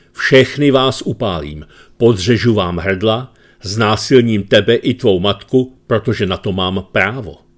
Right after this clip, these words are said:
Poté, co se za něj odmítla provdat, tak jí a její rodině začal ještě zuřivěji vyhrožovat a poslal jí tuto S M S ku: "Brzy vám podřízneme krky a s vašimi hlavami si zahrajeme fotbal."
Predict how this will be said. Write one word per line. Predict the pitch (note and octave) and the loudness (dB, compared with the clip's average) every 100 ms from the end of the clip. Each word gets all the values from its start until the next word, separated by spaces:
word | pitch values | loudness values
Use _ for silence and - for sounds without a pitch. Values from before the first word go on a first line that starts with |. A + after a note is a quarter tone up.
| _ _ _ _ _ _ _ _ _ _ | _ _ _ _ _ _ _ _ _ _
Poté, | - A#2+ C#3+ C3 | 0 2 4 4
co | D3+ D3 | 2 0
se | C3 D#3 | 2 2
za | C#3+ | 2
něj | D#3 D3+ | 2 2
odmítla | C3+ B2+ D3+ D#3 C#3+ | 2 2 -2 0 0
provdat, | C3+ B2+ G#2+ B2+ C3+ | 2 2 4 2 0
tak | - A2+ - | -2 -4 -4
jí | B2+ C#3+ | -2 -2
a | B2 | 4
její | B2+ C3+ B2 | 4 4 4
rodině | A2 A2+ A#2 A#2+ B2+ | 4 2 -2 0 0
začal | A2+ A2+ - B2 | 0 -2 2 2
ještě | B2 - B2+ | 2 2 0
zuřivěji | F#2+ A#2+ A2+ A#2 A#2+ C3 | 2 0 2 2 4 2
vyhrožovat | G2 G2+ F#2 G#2 F#2+ G#2 G2 A2 - - - | 2 -2 0 0 0 0 -2 -6 -14 -20 -10
a | G#2+ | -8
poslal | - A#2+ - B2+ A#2+ | 0 0 0 -2 0
jí | A#2 | -2
tuto | - G#2+ C3 - | -2 -2 -2 -2
S | A#2 - | -4 -2
M | C#3 G#2 | -2 -2
S | D#2+ | -8
ku: | - F2 - _ _ _ _ _ | -12 -18 -20 _ _ _ _ _
"Brzy | G2+ B2 B2 G#2+ C#3+ | -4 2 2 4 2
vám | B2+ C#3 B2+ | 2 0 0
podřízneme | C3 A#2 F#2+ B2 F#2 B2 A#2+ | 0 0 0 -4 -2 -2 -2
krky | G2 - G#2 G2 A#2 B2 - _ | -4 -2 -4 -2 -6 -6 -10 _
a | - G#2 | -12 -10
s | - | -4
vašimi | A#2 - C3+ A2 | -4 -2 -2 -2
hlavami | F#2 B2+ C3 A#2+ F#2 | 0 0 0 -2 -4
si | D#2+ - | -8 -8
zahrajeme | F#2 G#2 G2 G2 G#2 | -6 -4 -2 -4 -4
fotbal." | G2 A2+ F2 D2+ C#2 | -4 -6 -6 -10 -16